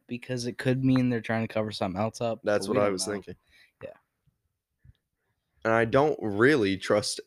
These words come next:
Speaker 2: what they say anyways. <laughs> So this is another example of something I probably won't trust.
Speaker 1: Yeah, I agree, because, I mean, I'm starting to understand the government a little bit better because of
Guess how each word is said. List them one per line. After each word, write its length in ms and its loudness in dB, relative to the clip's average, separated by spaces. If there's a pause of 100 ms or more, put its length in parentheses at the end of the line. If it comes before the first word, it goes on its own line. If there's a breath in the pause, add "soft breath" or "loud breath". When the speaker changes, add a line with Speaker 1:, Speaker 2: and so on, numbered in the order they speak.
(100)
Speaker 2:
what 220 -2
they 100 6
say 300 8
anyways. 640 0
<laughs> 60 -20 (280 soft breath)
So 160 4
this 280 4
is 100 -2
another 380 6
example 520 2
of 120 -2
something 280 0
I 120 4
probably 480 -2
won't 200 2
trust. 440 -2 (360)
Speaker 1:
Yeah, 220 2
I 60 4
agree, 480 0
because, 580 -4
I 80 -2
mean, 380 0 (880)
I'm 120 0
starting 520 2
to 80 2
understand 580 -2
the 60 -6
government 420 -4
a 60 -6
little 180 -4
bit 160 -8
better 320 -6 (840)
because 420 -6
of 160 -10